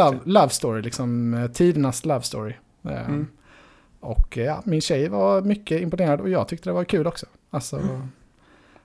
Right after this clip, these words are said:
Speaker 2: Nice.
Speaker 1: det, det, det är inte det fetaste jag har sett, men jag skulle verkligen rekommendera det.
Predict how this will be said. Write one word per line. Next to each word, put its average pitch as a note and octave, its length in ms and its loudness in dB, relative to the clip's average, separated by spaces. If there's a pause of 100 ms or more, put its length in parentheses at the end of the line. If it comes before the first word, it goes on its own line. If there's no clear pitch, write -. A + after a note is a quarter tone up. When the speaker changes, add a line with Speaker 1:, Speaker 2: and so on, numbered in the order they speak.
(180)
Speaker 2:
Nice. D3 320 -2 (480)
Speaker 1:
det, C3 80 -2 (200)
det, C#3+ 60 2
det C#3 120 2
är C3+ 40 2
inte C#3 160 -2
det G#2 60 -6
fetaste F#3 520 -2
jag G2 80 -4
har G#2 80 -8
sett, - 320 -10
men G2+ 360 -4 (380)
jag F2+ 120 -14
skulle E3+ 300 -2
verkligen C#3+ 320 0
rekommendera C3+ 380 -2
det. A2 80 -10